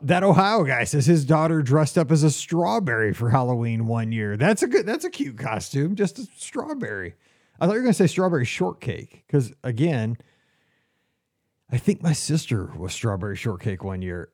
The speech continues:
Again, showing my age, strawberry shortcake was a thing when we were younger, like, a big thing.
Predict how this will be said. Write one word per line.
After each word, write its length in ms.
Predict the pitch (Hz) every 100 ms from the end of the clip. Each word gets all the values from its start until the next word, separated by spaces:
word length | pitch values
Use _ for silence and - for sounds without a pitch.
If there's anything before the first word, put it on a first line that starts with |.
| -
Again, 460 | - 123 117 131 139
showing 380 | - 139 127 127
my 140 | 120
age, 340 | - 127 110 98
strawberry 380 | - 117 117 110
shortcake 420 | 131 113 120 -
was 120 | 104
a 60 | 107
thing 540 | 131 131 113 101 - _ _
when 160 | 123 120
we 120 | 110
were 160 | 101 101
younger, 520 | 98 98 92 98 -
like, 140 | - 113
a 60 |
big 240 | 98 131 120
thing. 360 | 104 58 98